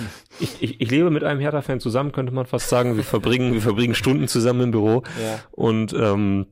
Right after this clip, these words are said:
Speaker 1: du hast es am Freitag gesagt, nachdem das mit dem Sponsor kam, das war so eine deiner ersten Reaktionen, die fand ich sehr ehrlich, äh, als du meintest, ähm,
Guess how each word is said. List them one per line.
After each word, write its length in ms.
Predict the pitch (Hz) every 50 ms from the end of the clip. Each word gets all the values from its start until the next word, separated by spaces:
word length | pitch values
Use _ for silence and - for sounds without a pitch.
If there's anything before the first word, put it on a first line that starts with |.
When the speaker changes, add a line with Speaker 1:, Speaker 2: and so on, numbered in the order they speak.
| _ -
Speaker 1:
du 100 | 110 110
hast 140 | 120 123 -
es 100 | 156 143
am 100 | 139 135
Freitag 540 | - - 139 143 143 135 127 - - - - -
gesagt, 280 | 123 107 113 123 127 -
nachdem 280 | 107 101 - 113 107 113
das 140 | 110 -
mit 120 | 117 104 -
dem 200 | 113 110 110 107
Sponsor 400 | 104 - - 123 127 127 120 104
kam, 160 | - - 123
das 140 | 117 107 -
war 80 | 110 101
so 80 | 104
eine 160 | - 117 110 113
deiner 200 | 110 110 110 110
ersten 280 | 117 117 - - -
Reaktionen, 560 | 107 110 107 101 - - - 123 110 110 110
die 80 | 107 101
fand 200 | - - 107 98
ich 100 | 92 -
sehr 180 | - 107 104 -
ehrlich, 340 | 107 110 110 107 107 -
äh, 80 | - 117
als 380 | 110 107 107 110 104 95 - -
du 80 | 104
meintest, 500 | 98 98 98 98 101 101 98 - - -
ähm, 300 | - 104 98 98 98 98